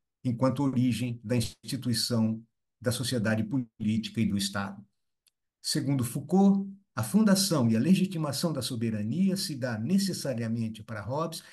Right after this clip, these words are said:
pela evitação da matriz da guerra e do direito fundado na conquista, que são substituídos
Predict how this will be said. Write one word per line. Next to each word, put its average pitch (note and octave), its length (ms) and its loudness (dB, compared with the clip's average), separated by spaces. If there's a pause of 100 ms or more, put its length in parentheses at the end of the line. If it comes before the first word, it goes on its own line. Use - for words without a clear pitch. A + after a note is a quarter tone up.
(180)
pela C#3+ 260 0
evitação F#3+ 1000 4
da A2 120 2
matriz A2+ 440 2
da A2 100 -4
guerra D3 640 -4
e B2+ 100 -2
do C3+ 100 2
direito B2 400 0
fundado B2+ 460 -2
na B2+ 100 -4
conquista, B2+ 680 2 (400)
que D#3+ 100 -4
são B2+ 240 2
substituídos B2+ 1080 -2